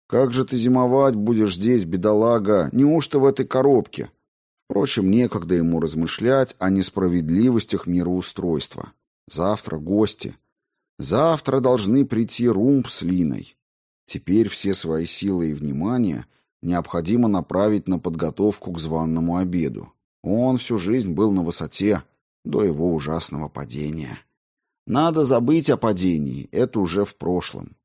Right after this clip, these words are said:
Он не должен терять лицо перед друзьями. Привёл в порядок свою вновь обретённую квартиру,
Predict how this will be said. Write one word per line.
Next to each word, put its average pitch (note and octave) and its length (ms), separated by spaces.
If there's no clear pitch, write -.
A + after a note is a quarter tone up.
Он G2 200
не F#2 140
должен G2+ 500
терять F2+ 440
лицо D#2 420
перед D#2 320
друзьями. D#2 760
Привёл A2+ 380
в - 80
порядок B2+ 520
свою G2 380
вновь G2+ 360
обретённую E2 680
квартиру, A2+ 720